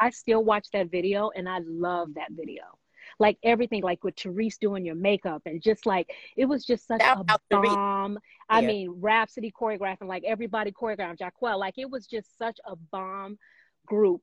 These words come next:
Speaker 1: that I, I still can see the love in that video.
Speaker 2: It really was so much
Speaker 1: Yeah.
Speaker 2: love.
Speaker 1: And
Speaker 2: That
Speaker 1: that track, that track is crazy. Talk
Speaker 2: Shout
Speaker 1: about timeless.
Speaker 2: everybody. Thank you. Yes, shout out
Speaker 1: Yeah.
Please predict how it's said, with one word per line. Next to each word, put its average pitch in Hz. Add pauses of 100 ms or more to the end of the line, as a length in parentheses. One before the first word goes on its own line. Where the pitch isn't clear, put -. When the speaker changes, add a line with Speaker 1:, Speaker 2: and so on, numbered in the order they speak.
Speaker 1:
that 180
I, 196
I 208
still 247
can 220
see 208
the 175
love 175
in 170
that 165
video. 165 (240)
Speaker 2:
It 190
really 185
was 147
so 151
much 139
Speaker 1:
Yeah. 185
Speaker 2:
love. 165 (300)
Speaker 1:
And 208
Speaker 2:
That -
Speaker 1:
that 175
track, 233 (100)
that 190
track 220
is 175
crazy. 160
Talk 208
Speaker 2:
Shout 180
Speaker 1:
about 165
timeless. 170
Speaker 2:
everybody. 147
Thank 214
you. 214
Yes, 185
shout 170
out 170
Speaker 1:
Yeah. 175